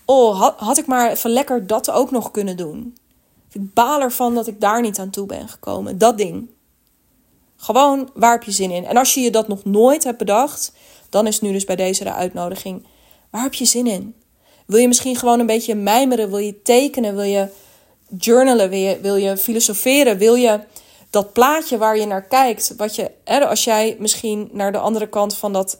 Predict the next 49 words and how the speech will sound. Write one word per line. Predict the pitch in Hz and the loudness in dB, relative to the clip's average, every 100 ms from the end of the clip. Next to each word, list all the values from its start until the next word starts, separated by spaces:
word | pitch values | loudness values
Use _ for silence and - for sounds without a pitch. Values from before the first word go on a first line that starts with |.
| _ | _
van | - - | -10 -6
die | 208 190 | -6 2
kloof | 240 233 247 - | 6 6 4 0
kijkt. | 202 - - - | -2 -4 -8 -8
Misschien | 202 190 | -8 -8
heb | - | -14
je | - | -16
nog | 165 | -14
helemaal | 147 156 202 | -12 -4 0
niet | 320 294 | 0 0
zo'n | 269 | -2
heel | 233 226 | 0 0
erg | 226 | 0
duidelijk | 220 208 202 202 196 | 0 -2 -2 -4 -8
beeld. | - - - - _ _ _ _ _ | -8 -8 -10 -16 _ _ _ _ _
Lekker | 269 294 | -12 -6
tekenen. | 294 254 302 240 185 190 _ _ _ _ _ _ - | -2 -2 -2 -2 -4 -4 _ _ _ _ _ _ -2
Lekker | 277 294 | 0 2
een | 277 | 2
beetje | 254 254 262 262 | 4 2 2 -2
met | 240 | -4
jezelf | 240 240 226 | -2 0 2
zitten | 226 - 277 254 233 - | 2 0 -2 -2 -2 0
en | 226 226 220 220 _ _ _ _ _ | 0 0 -2 -8 _ _ _ _ _
gewoon | - 226 233 247 | -2 4 4 4
eens | 240 - | 2 0
eindeloos | - 240 269 262 240 226 226 226 226 | 2 4 4 2 4 4 4 2 -4
schrijven | - 220 233 254 240 | -2 2 2 2 -2
over, | - 214 214 214 208 208 | -2 0 0 -2 -4 -4
joh, | 214 208 | -2 -2
als | 180 - | -2 -4
alles | 220 220 | -4 -2
mogelijk | 220 214 233 233 | 0 0 0 -4
zou | - 214 | -6 -6
zijn, | 220 220 220 | -4 -6 -6
dan | 208 202 202 202 _ _ _ _ | -4 -4 -6 -12 _ _ _ _
zou | - 214 220 | -6 -4 -2
mijn | 214 | -2
bedrijf | 196 202 214 220 | 0 0 0 0
er | 220 | 0
als | 190 - | 0 0
volgt | 240 226 - | 0 -2 -2
uitzien, | - 269 285 240 202 | 0 2 0 -2 -4
puntje, | 202 202 - | -4 -6 -8
puntje, | - 196 - | -10 -8 -8
puntje, | - 185 185 190 | -6 -6 -6 -4
bam. | 208 240 214 | 2 2 2
En | 196 | 0
laat, | 208 240 - | 0 0 -2